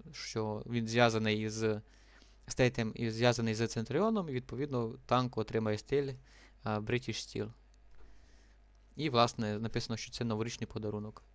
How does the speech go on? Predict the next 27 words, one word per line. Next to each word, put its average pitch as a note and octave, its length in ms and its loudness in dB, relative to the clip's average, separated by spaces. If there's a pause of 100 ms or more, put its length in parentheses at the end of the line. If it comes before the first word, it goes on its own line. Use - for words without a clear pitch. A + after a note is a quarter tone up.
(120)
Е, A2+ 280 -2 (420)
не D3 140 2
знаю. A2 360 4 (560)
Тут B2+ 180 -4
думайте, A2+ 420 2
хто - 180 -2
як G#2+ 100 0
хоче, A2+ 460 -2 (280)
без G#2+ 120 0
поняття. G#2+ 460 -6 (680)
Стосовно D3 400 0
оновлення, F3 600 0 (1160)
у C3 100 0
нас B2+ 280 4
поки B2+ 320 0
що A2+ 420 2 (220)
такий B2 340 2
от A2+ 80 0
сніжок B2 420 2
трішки A2+ 460 -6 (180)
залітає, B2+ 540 2
але, C3+ 240 -2
по A#2+ 160 -8
суті, C3 340 -6 (600)
нічого A#2+ 360 -2
більше A#2 340 -4
такого A2+ 500 -4